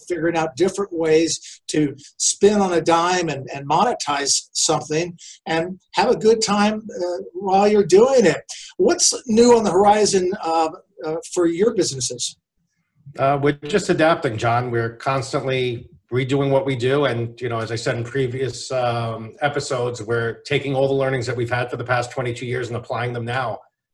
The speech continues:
Speaker 2: So I'm involved in industries that I haven't been involved in in years, but I, I have the know-how, I have the resources, I have the contacts, I'm putting them all back together. So I'm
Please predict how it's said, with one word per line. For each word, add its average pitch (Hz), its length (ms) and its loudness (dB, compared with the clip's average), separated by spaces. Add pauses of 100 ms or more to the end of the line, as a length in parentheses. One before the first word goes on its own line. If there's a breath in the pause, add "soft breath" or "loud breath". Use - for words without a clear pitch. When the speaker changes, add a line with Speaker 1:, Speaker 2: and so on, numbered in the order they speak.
(240)
Speaker 2:
So 117 160 -4
I'm 113 140 -2
involved 123 460 0
in 117 180 -2
industries 123 460 -6
that 117 100 -6
I 117 60 -4
haven't 120 260 -2
been 123 100 -2
involved 117 440 -2
in 123 80 -2
in 120 100 -2
years, 123 840 -2
but 113 220 -6 (120)
I, 110 100 -10 (200)
I 104 40 -10
have 123 260 -2
the 123 60 -6
know-how, 127 500 -2
I 120 80 0
have 117 180 0
the 131 80 -4
resources, 120 520 -6
I 117 60 -2
have 113 180 -2
the 120 80 -6
contacts, 120 500 -6
I'm 113 100 -8
putting 120 160 -6
them 117 80 -4
all 120 120 -6
back 113 200 -4
together. 120 380 -10 (320)
So - 140 -10
I'm 101 180 -10